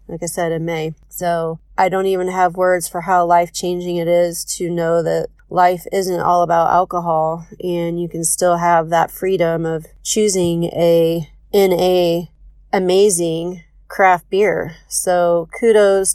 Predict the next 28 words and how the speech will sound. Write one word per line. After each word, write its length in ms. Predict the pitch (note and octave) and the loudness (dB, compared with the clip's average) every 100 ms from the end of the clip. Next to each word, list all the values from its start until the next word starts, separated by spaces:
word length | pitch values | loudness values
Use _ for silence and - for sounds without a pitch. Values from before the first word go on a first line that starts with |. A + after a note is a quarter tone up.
| - | -2
to 240 | F#3+ F#3 F3 | 0 2 2
Athletic 520 | E3+ E3 F3 E3+ D#3 | 2 2 0 0 -2
Brewing 280 | F3 F3 E3 | -2 -2 -2
Company, 640 | E3+ E3 E3 D#3+ E3 E3 - _ | -4 -4 -4 -4 -6 -8 -12 _
and 240 | F3+ F3 F3 | -2 0 2
I 200 | E3+ F3+ | 2 4
have 180 | F3 | 2
totally 400 | D#3+ - G3+ G3 | 0 0 0 0
spread 320 | F3+ - F3+ F3 | -2 -2 0 0
the 140 | F3 | 0
word 260 | E3+ E3+ E3 | 2 0 0
where 140 | E3 | 2
I 120 | D#3+ | 2
live, 460 | D#3+ E3 E3 E3 E3+ - - | 2 2 2 0 -6 -18 -6
including 680 | G#3 G#3+ - D4 D#4 A#3 F#3 | -4 -4 -2 0 2 2 2
my 180 | F3 E3 | 0 0
FedEx 540 | - F3 E3+ F#3+ - | 0 2 4 2 -2
man 220 | E3+ E3+ | -6 -4
that 140 | E3+ D#3+ | -4 -4
delivers 440 | E3 E3+ E3 E3 | -2 -2 -2 -6
my 200 | E3 D#3+ | -4 -4
beer 480 | E3 E3+ D#3+ D3+ D#3+ - - - - _ | -2 -2 0 -2 -6 -14 -20 -20 -20 _
that 400 | - D#3 F3 E3 - | -8 0 2 2 2
actually 420 | F3+ F3 F3 E3 | 2 0 -4 0
asked 360 | G3+ B3+ - | 2 2 0
me 120 | F3+ E3+ | -4 -2
about 300 | E3+ E3 E3+ | 0 0 0
it, 240 | F#3+ - | -2 -4